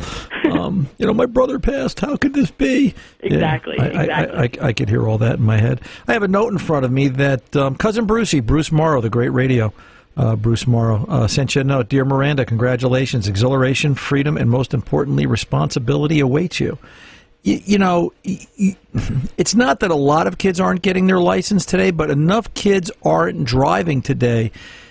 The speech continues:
Speaker 2: that it's actually made a dent in specific things like tire sales. Tire companies are going out trying to educate youngsters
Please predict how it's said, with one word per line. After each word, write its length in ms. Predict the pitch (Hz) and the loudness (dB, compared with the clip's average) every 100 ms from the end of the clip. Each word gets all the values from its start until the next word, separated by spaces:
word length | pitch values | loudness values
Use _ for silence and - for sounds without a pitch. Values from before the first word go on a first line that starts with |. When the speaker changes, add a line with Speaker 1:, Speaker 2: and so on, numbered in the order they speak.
| _ - | _ -2
Speaker 2:
that 200 | 131 135 | 0 0
it's 140 | 131 | 0
actually 400 | 185 226 - 240 | 0 0 0 0
made 260 | 185 185 190 | 2 2 2
a 60 | |
dent 500 | 170 117 156 165 165 - | -2 0 0 0 -2 -2
in 200 | 160 143 | 0 0
specific 560 | - 143 - 160 147 | 0 -2 0 0 -2
things 260 | - 190 147 | 0 0 0
like 220 | 120 107 | 0 -2
tire 300 | - 170 160 | -2 0 0
sales. 320 | - 131 120 | 0 0 0
Tire 260 | - 156 156 | 0 0 0
companies 420 | 143 131 127 113 | -2 -2 0 0
are 40 | |
going 260 | 120 127 127 | 0 0 2
out 140 | 120 | 0
trying 260 | - 139 135 | 0 0 0
to 80 | 147 | 0
educate 400 | 127 131 135 135 | 0 0 -2 0
youngsters 540 | 127 127 - 135 117 | 0 -2 -2 -2 -2